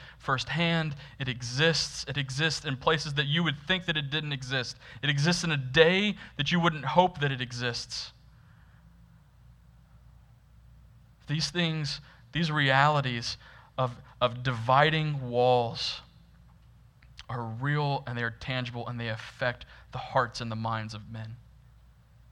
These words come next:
And yet in Christ, the dividing wall of hostility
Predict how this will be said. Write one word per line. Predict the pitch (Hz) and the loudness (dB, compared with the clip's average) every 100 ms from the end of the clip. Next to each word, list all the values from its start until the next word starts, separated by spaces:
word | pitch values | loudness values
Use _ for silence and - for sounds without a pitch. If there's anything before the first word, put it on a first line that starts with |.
| - _ _ - _ - - - - - - - - - | -20 _ _ -20 _ -20 -20 -20 -20 -20 -20 -20 -20 -12
And | 131 120 | -8 -6
yet | 123 127 117 | -2 -2 -2
in | 123 117 | -4 -8
Christ, | 117 - 117 117 113 - - - - - - - - - - | -8 -4 -2 -2 -2 -6 -8 -12 -16 -20 -20 -20 -20 -20 -8
the | |
dividing | 117 113 110 117 120 120 120 113 | -4 -4 0 2 4 2 -4 -2
wall | 113 110 104 | 0 0 -2
of | |
hostility | - 101 101 - - 98 110 113 113 | -4 -2 -2 -6 -8 -10 -10 -10 -12